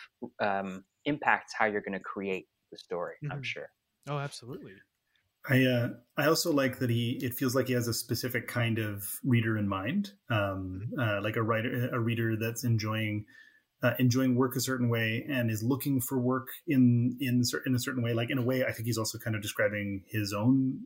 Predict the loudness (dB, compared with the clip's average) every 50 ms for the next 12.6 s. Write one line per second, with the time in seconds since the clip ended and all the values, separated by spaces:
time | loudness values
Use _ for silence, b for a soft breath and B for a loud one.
0 | -2 0 0 2 0 0 -4 -4 -4 -4 -4 -2 2 2 2 2 2 2 2 2
1 | 2 2 -2 -2 -2 -2 0 -2 -2 -2 -4 -6 -6 -8 B B B B B B
2 | B B B 2 4 4 4 4 2 2 0 -2 -2 -2 -2 -2 0 0 0 2
3 | 2 2 2 2 2 0 0 0 -2 -2 -2 -4 -2 -2 -2 -2 -2 -2 -4 -8
4 | -10 -10 -2 0 2 2 2 2 0 0 -2 -2 0 0 2 2 2 0 2 2
5 | 4 4 2 0 B B B B B B B B -4 -4 2 6 6 8 8 8
6 | 6 4 2 0 0 0 0 0 0 0 -2 -4 -4 -4 -6 -4 -4 -2 -2 -2
7 | -4 -4 -4 0 2 2 4 2 0 0 -6 -8 -4 -4 -2 -2 -2 -4 -2 -2
8 | -2 -2 -2 -2 -2 -4 -4 -6 -8 -8 -4 -4 -2 -2 0 -2 -2 -4 -6 -8
9 | _ _ _ _ _ _ _ _ _ 0 2 2 2 0 -2 -2 -2 -2 0 0
10 | 0 0 -2 -4 -4 -2 -2 -2 -2 0 -2 -2 -2 0 -2 -2 -2 -2 -6 -4
11 | -4 -4 -2 -2 -2 -2 -2 -2 -4 -4 -4 -2 0 -2 -2 -2 -4 -6 -8 -10
12 | -10 -12 _ _ _ 2 4 4 4 2 -2